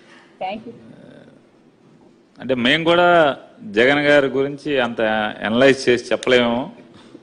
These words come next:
Speaker 2: చాలా పరిపాలన గురించి, పథకాల గురించి మీ మనసుతో, మనసుతో పెట్టి గుండెతో మాట్లాడారు. Thanks అమ్మ మీకు.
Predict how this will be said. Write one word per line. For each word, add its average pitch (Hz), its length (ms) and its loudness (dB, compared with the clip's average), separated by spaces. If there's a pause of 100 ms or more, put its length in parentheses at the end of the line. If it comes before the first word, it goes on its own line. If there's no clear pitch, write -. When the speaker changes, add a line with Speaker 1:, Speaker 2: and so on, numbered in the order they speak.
(480)
Speaker 2:
చాలా 123 380 2 (360)
పరిపాలన 135 420 2
గురించి, 127 580 0
పథకాల 123 480 0
గురించి 117 600 -4 (1040)
మీ 101 60 -12
మనసుతో, 120 460 -2
మనసుతో 143 460 2
పెట్టి 143 240 2
గుండెతో 147 380 4
మాట్లాడారు. 131 580 2 (140)
Thanks 117 260 0
అమ్మ 104 160 -2
మీకు. 104 220 -6